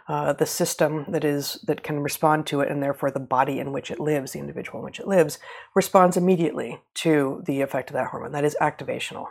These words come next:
It is basically the body is activated by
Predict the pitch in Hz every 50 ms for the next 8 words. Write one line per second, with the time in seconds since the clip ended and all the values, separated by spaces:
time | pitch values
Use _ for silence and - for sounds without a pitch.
0 | - - 139 123 135 131 135 - - _ 139 131 - - - - 139 131 135 -
1 | - - _ - 160 - 147 143 147 151 139 - 139 131 - - 139 151 - -
2 | 151 131 143 139 127 135 127 123 120 131 127 135 131 127 120 117 143 -